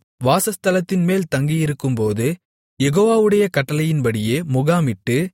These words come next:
யெகோவாவுடைய கட்டளையின்படியே புறப்படுவார்கள். மேகம் மாலை துவங்கி அதிகாலை வரை இருந்து அதிகாலையில் உயர எழும்பும்போது உடனே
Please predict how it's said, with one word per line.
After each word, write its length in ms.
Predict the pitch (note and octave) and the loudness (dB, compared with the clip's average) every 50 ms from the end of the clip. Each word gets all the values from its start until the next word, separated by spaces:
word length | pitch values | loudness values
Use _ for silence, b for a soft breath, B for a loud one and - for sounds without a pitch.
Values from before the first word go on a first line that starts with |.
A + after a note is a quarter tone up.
| _ _ _ _ _ _ | _ _ _ _ _ _
யெகோவாவுடைய 640 | C3 C#3 C#3+ F3+ G#3 A3+ A3+ A3 G3+ G3+ G3 G3+ G3+ F#3+ | -2 0 2 2 2 4 4 4 4 4 2 2 2 0
கட்டளையின்படியே 840 | - C3+ B2+ - D#3+ E3 E3+ F3 E3 D3 B2 A2+ A#2 A2 A2 B2 | 0 -2 -4 -2 -2 -2 -2 0 0 0 0 0 0 0 0 0
புறப்படுவார்கள். 880 | E3+ - - D3+ D#3+ D#3 - D#3 C3+ B2+ A#2 A2 G#2+ G#2+ G#2 G#2+ G2+ G2+ G#2+ - _ _ _ _ _ - | -2 -2 0 0 0 0 0 -2 0 0 0 0 0 -2 -2 -4 -4 -6 -8 -10 _ _ _ _ _ -2
மேகம் 460 | C3 D3+ F#3+ G3 D#3+ B2+ A#2 E3 F3+ - _ _ _ - A#2+ | 0 2 2 2 2 2 0 -2 -2 -6 _ _ _ -4 -2
மாலை 360 | A#2+ D3 E3 G#3 A3+ A3+ F#3+ - | 0 2 2 4 2 2 0 -2
துவங்கி 460 | - C3+ A#2+ A#2 A2 G#2 G#2+ B2 D#3+ F#3 - _ _ _ _ _ - | -2 -2 -2 0 -2 -2 -2 -2 -4 -4 -6 _ _ _ _ _ 0
அதிகாலை 500 | B2+ D#3 F3+ A#3+ A#3 A#3 A3+ G#3 F3+ D3 | 0 2 2 2 4 4 4 4 2 2
வரை 260 | C3+ B2 B2+ B2 A#2 | 2 0 0 0 0
இருந்து 380 | A#2 A2+ A#2 A2 G#2 A2 A#2+ D#3 F#3 - _ _ _ _ _ _ _ - | -2 -2 -2 -2 -2 -2 -2 -2 -4 -6 _ _ _ _ _ _ _ -2
அதிகாலையில் 760 | A#2+ C#3+ F3 A#3 A3+ G3+ G3+ E3+ B2+ A2+ G#2+ G#2+ A#2+ D#3 F3+ F3 - | 0 0 2 2 2 4 4 4 2 2 0 0 0 -2 -2 -4 -6
உயர 340 | - C3+ D3 F#3+ G#3+ A3+ A3 | -4 0 2 2 4 4 4
எழும்பும்போது 840 | G3 D#3+ D3 C#3+ C#3 C3+ C3+ B2 A#2+ G#2+ G#2+ G#2+ G2+ G2+ A2 A#2 C#3+ F3 F3+ - _ _ _ _ - | 2 2 2 0 0 0 0 -2 -2 -2 -2 -2 -2 -2 0 -2 -2 -2 -4 -8 _ _ _ _ -2
உடனே 360 | C#3 D#3 F#3+ G3+ G3+ F3+ D3+ | 0 2 2 4 4 2 0